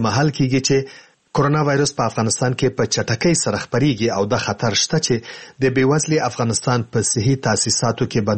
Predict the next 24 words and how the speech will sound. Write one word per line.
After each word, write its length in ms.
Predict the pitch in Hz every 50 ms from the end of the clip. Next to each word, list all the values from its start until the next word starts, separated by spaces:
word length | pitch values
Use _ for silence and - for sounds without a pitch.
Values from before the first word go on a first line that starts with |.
| 117
نور 180 | 127 139 143 139 135 113 98 -
ځای 160 | 123 120 120 123 131
نه 60 | 143 139
وي 80 | 120 113 113 127
پاتې. 540 | 117 110 - 127 123 - - - - - - _ - - - - - _ _ -
ورځپاڼه 400 | 139 139 127 - - 156 147 147 131
د 100 | 127 120
روغتیا 280 | 120 107 - - 143 135
وزارت 360 | 135 127 - 127 120 123 123 117 113
د 160 | 120 117 120 113 104
معین 280 | 104 117 139 151 160 156 151 - _ - 113
وحید 340 | 117 123 139 143 139 - - - 113 117
مجروح 320 | 113 107 120 131 143 131 120
له 60 | 113 - -
قوله 200 | 127 117 113 113 120
لیکي 240 | 147 156 - - 117
چې 120 | - - 117 113
نوموړی 380 | 113 120 135 143 147 143 143 143 143
وایي، 180 | 147 151 151 151 - - - - - - - _ -
ډاکټران، 440 | 131 127 117 - 135 123 139 147 151 151 151 - _ _ _ _
طبي 240 | - 135 113 120 135 135 -
پرسنل 500 | 135 127 113 - - 139 127 131 131 127 127 - - - - 127
او 60 | 127 127 113
بېوزلې 480 | 110 120 120 117 123 127 117 117 113 113